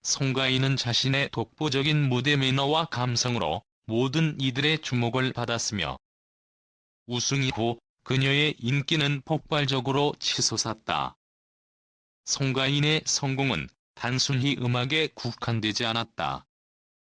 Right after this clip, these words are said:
그녀는 다양한 씨에프 모델로 발탁되며 의류, 화장품, 식음료 등 다양한 브랜드에서 러브콜을 받았고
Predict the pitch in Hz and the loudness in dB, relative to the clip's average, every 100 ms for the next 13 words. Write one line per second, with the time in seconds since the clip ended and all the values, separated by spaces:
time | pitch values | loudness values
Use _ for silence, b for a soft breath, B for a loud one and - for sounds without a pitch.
0 | _ _ _ _ - 135 139 147 147 76 | _ _ _ _ -2 0 2 2 0 -2
1 | - 117 135 139 151 170 165 151 143 127 | -4 0 0 0 0 0 -2 0 0 0
2 | - 165 135 120 127 131 143 - 135 131 | -2 0 2 2 2 0 0 -2 -2 -2
3 | - - - 110 113 117 113 110 98 71 | -4 -6 -2 0 2 2 2 0 -2 -4
4 | - _ - 139 127 131 120 107 78 67 | -8 _ -8 -4 -2 -2 -2 -4 -4 -8
5 | - _ - - 131 135 135 143 131 139 | -14 _ -2 0 0 0 2 2 4 4
6 | 139 - 123 131 139 156 139 127 131 131 | 2 0 0 2 2 0 0 0 2 2
7 | 123 127 - 151 151 127 123 127 123 - | 2 2 2 0 -2 -2 -2 0 -2 -2
8 | 139 143 135 117 110 - 82 65 | 0 2 0 -2 -4 -2 -2 -2